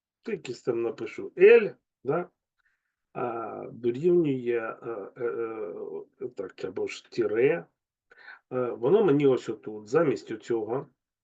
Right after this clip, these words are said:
е, нашого, е, виразу покаже, е, довжину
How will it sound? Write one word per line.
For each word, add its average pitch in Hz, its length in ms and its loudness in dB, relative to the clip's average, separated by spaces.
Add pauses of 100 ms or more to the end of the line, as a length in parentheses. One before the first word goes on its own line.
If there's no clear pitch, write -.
(160)
е, 135 40 -4 (200)
нашого, 107 2000 -10
е, 92 40 -20 (3500)
виразу 170 680 6
покаже, 151 760 4
е, 107 320 -4
довжину 117 760 2